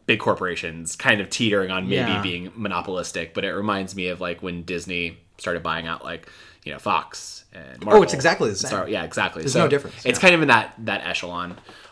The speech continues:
Speaker 2: Yeah,
Speaker 1: Um,
Speaker 2: it's definitely a consolidation thing here.
Speaker 1: Yeah, I mean, people have echoed that maybe, like, Sony pulling out of E three was a big one.
Speaker 2: Yeah, that could be a big one. That was a big one for sure. That turned heads. This one's, like,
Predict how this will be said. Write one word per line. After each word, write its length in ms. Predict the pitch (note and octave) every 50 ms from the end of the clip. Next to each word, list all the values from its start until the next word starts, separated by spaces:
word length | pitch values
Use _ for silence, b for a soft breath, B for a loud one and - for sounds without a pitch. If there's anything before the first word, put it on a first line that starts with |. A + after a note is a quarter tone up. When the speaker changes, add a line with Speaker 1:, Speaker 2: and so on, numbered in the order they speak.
| B
Speaker 2:
Yeah, 280 | - G2+ A#2 A#2 A2+ A2+
Speaker 1:
Um, 120 | A2 A2+
Speaker 2:
it's 100 | A2 -
definitely 240 | - - D3+ - F3
a 40 | D#3+
consolidation 680 | - C#3+ - D3+ B2 A#2+ A2+ G#2+ G#2 G#2+ A2 - F#2 F2+
thing 200 | F2 E2 - - -
here. 160 | - - - - -
Speaker 1:
Yeah, 280 | - D3+ F#3+ G3 G3 F3
I 120 | - E3+ F3
mean, 240 | F#3+ G3 G3+ F#3+ -
people 320 | - G#3+ G#3+ - B3 A#3
have 340 | A3 G#3 F#3 E3 - - - -
echoed 360 | - D3+ D#3 - F3 E3+ D#3+ D#3
that 180 | D3+ C#3+ B2+
maybe, 460 | C#3+ C#3 C#3 C#3 C3+ C3+ C3+ C3 C3+ -
like, 320 | G#2+ A2+ A2+ A2+ G#2+ - - _ _ _ _ _ -
Sony 320 | - C#3+ B2+ B2+ B2+ A#2+
pulling 240 | A#2+ - C3 A#2+ A2+
out 80 | A2 G#2+
of 80 | G2
E 180 | G2 - G2+ G2
three 400 | - - E2+ D#2 E2+ F2 F#2 F#2 G#2
was 160 | - G#2+ G2
a 60 | G2+ F#2
big 160 | G2+ G2 G2
one. 260 | F#2+ G2 G2+ G2 G#2+ - -
Speaker 2:
Yeah, 200 | - C4+ C4 B3+ - - -
that 80 | A#3+ B3
could 80 | D4+
be 80 | D4 C4+
a 20 |
big 120 | G#3 F#3 D#3
one. 160 | D3 D#3 F3 - - _
That 60 | E3+
was 120 | E3+ E3
a 40 | C#3+
big 80 | B2+ A#2
one 120 | A2 G#2+ G#2+
for 100 | - G#2+
sure. 300 | - - F#2+ G2+ G#2 - _ _ _ _ _ -
That 160 | C3 B2+ -
turned 240 | - D#3+ D3 B2+ B2
heads. 400 | B2 B2 A#2 G#2+ F#2+ F#2+ G2 -
This 200 | - D3 - -
one's, 320 | C4+ C4+ A#3+ F#3+ D3 B2+ -
like, 320 | C#3 B2 A2+ G#2 G#2 -